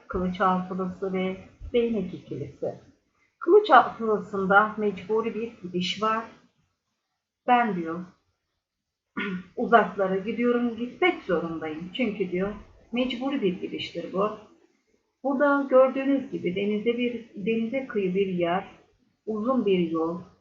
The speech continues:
bu şehirler arası, ülkeler arası bir yol ama uzaklaşmak ve gitmek vardır arkadaşlar. "Ve bir seçim yaptım," diyor. "İşimi, gücümü, kariyerimi seçtim. Parayı seçtim," diyor ve bir durumu da geride bırakmış. Bakın,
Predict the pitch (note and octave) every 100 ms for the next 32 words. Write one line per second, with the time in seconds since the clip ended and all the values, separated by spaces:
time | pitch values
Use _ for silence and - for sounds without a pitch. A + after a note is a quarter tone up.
0 | - G#3 F#3+ A#3 A#3 A3+ A3+ G3+ F3+ -
1 | F#3 G3+ - A3 G#3 F#3+ F3+ F#3 F3 E3+
2 | F3 F#3+ - A3 G#3+ A3 - G3+ F#3+ A3
3 | G#3+ G#3 F#3+ F3+ G#3 - A3 G3 F3+ F#3
4 | F#3 F3+ E3+ D#3+ F3 E3+ D#3+ D#3 - D#3
5 | - D#3+ E3 - - _ - - - C4
6 | A#3 D4+ - D4 C#4+ G4 D4 F3+ F3+ -
7 | E3 E3 E3+ F#3 F#3 - _ _ _ _
8 | _ _ C#4 - C#4 C4 A#3+ G#3 F#3+ F#3+
9 | F#3 G#3+ G3 F#3 E3 E3 F3 F#3 - _
10 | _ - E3 - - E3+ F3+ - _ _
11 | _ _ _ B3 C#4 D4+ - F3+ E3+ -
12 | D#3+ D#3+ E3 E3 F#3 A3+ B3+ A#3+ G#3 F3+
13 | E3 E3 F#3 F3+ E3+ E3 D#3+ D#3+ D3 C#3+
14 | - D#3+ - F#3 F#3